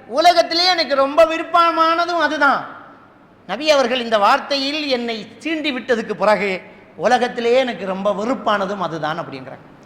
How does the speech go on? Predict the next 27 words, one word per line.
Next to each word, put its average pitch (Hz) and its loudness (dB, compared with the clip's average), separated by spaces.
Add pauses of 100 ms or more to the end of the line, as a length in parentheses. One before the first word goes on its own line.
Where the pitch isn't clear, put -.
(520)
புரியுற 359 4
மாதிரி 392 4
நபிகள் 311 4
நாயகம் 254 2
ஸல்லல்லாஹு 269 0
அலைஹி 240 4
வஸல்லம் 233 2
அவர்கள் 226 0
இணையறாங்க, 196 0 (520)
சொல்லி 277 -2
காட்டுறாங்க. 196 0 (640)
ஒரு 349 0
அழகான 392 4
ஒரு 330 2
வாசகம் 311 2
ஸல்லல்லாஹு 320 0
அலைஹி 302 4
வஸல்லம் 277 2
அவர்கள் 247 -2
சொன்னார்கள். 190 -2 (640)
ஒரு 269 4
ஆசானுக்குரிய 302 2
அழகான 277 2
ஒரு 247 2 (720)
டெஃபினேஷனே 330 2
அதுல 277 4
இருக்கிறது. 190 -6